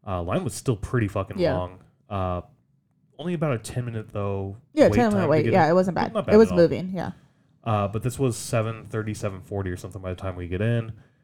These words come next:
Speaker 1: and it was already fucking packed
Speaker 2: Yeah.
Speaker 1: to the brim. Like, so many fucking people
Speaker 2: Yeah.
Speaker 1: already
Speaker 2: Like, it was
Speaker 1: there.
Speaker 2: hard to get to the restroom when I <laughs> needed to walk over there.
Speaker 1: The age of the crowd was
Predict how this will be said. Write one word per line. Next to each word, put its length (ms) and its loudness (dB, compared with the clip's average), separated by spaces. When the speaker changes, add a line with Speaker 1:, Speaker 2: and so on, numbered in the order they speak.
Speaker 1:
and 180 -2
it 80 -6
was 200 -10
already 360 -2
fucking 540 -8
packed 480 -8
Speaker 2:
Yeah. 100 -6
Speaker 1:
to 120 -4
the 80 -4
brim. 300 -12
Like, 180 -16
so 320 -4
many 160 -8
fucking 320 -6
people 220 -2
Speaker 2:
Yeah. 160 -2
Speaker 1:
already 260 -2
Speaker 2:
Like, 120 4
it 40 6
was 120 2
Speaker 1:
there. 120 2
Speaker 2:
hard 40 -2
to 120 -4
get 140 -10
to 80 -20
the 100 -8
restroom 480 -10
when 120 -10
I 80 -2
<laughs> 0 -
needed 200 2
to 80 4
walk 280 2
over 200 0
there. 180 -4
Speaker 1:
The 160 0
age 220 2
of 80 -4
the 80 0
crowd 480 -4
was 580 -6